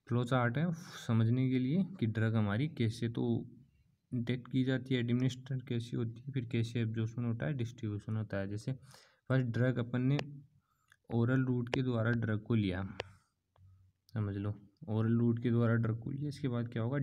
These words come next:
disintegration of dosage form drug and drug dissolution, मतलब ब्रेकडाउन होगी ड्रग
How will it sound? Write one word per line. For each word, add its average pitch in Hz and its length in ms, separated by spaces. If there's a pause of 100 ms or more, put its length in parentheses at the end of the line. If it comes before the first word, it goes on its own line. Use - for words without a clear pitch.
disintegration 120 1000 (680)
of 117 260
dosage 113 500
form 139 300
drug 131 340
and 156 240 (380)
drug 127 240
dissolution, 101 380
मतलब 127 480
ब्रेकडाउन 117 680
होगी 131 240
ड्रग 123 340